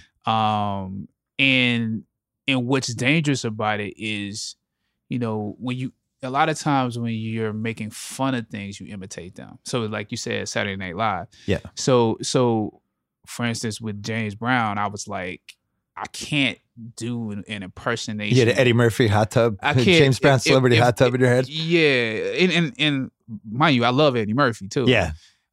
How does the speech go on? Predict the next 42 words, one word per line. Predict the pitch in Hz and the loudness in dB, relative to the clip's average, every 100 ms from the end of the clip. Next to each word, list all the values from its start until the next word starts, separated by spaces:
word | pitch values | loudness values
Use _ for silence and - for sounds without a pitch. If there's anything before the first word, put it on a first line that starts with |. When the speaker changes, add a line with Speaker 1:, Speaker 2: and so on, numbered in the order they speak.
| - | -6
Speaker 1:
Um, | 104 107 98 92 - _ _ | -2 -2 -4 -8 -14 _ _
but | 127 131 113 104 _ _ _ _ | -6 -2 -2 -4 _ _ _ _
if | - - | -10 -2
I | 131 | -2
do | 120 104 135 165 | -2 -2 0 0
that, | 131 123 107 98 - _ _ _ _ _ _ _ _ 156 | 0 0 0 -2 -6 _ _ _ _ _ _ _ _ -4
even | 151 139 | -2 0
though | 135 123 - 135 135 | 0 0 -2 -6 -6
most | 135 151 - | 0 0 0
people | 175 131 120 | -4 -4 -2
wouldn't | 135 110 123 | -2 -2 -4
even | 123 117 | -4 -4
be | 110 | -4
able | 110 107 | -6 -6
to | 110 | -8
articulate | 92 98 131 117 101 98 | -10 -8 -8 -6 -6 -8
the | 98 | -10
difference | 110 107 104 101 | -10 -10 -10 -12
in | |
the | 101 | -14
two | - 104 | -12 -14
things, | 101 113 110 92 - _ - _ - - | -10 -8 -8 -10 -16 _ -20 _ -20 -14
like, | 120 110 98 - - | -4 -2 -2 -4 -6
it's | 131 | -6
gonna | 120 127 123 | -4 -2 -2
become | 113 104 - - 127 120 | -2 -6 -6 -4 -2 -4
something | - 120 110 104 101 | -6 -8 -6 -8 -6
where | 98 | -4
I'm | 104 104 | -4 -4
making | 110 104 | -6 -6
fun | 95 117 113 | -12 -8 -8
of | 101 | -8
him | 107 98 | -10 -10
instead | 95 - 107 | -10 -8 -8
of | 95 - | -8 -10
paying | 110 95 | -10 -10
homage | 98 101 101 - | -10 -10 -10 -14
to | 98 | -14
him. | 98 95 | -14 -14
And, | 90 - | -16 -18
and, | 113 98 - | -16 -16 -14
and, | 113 104 98 | -12 -10 -12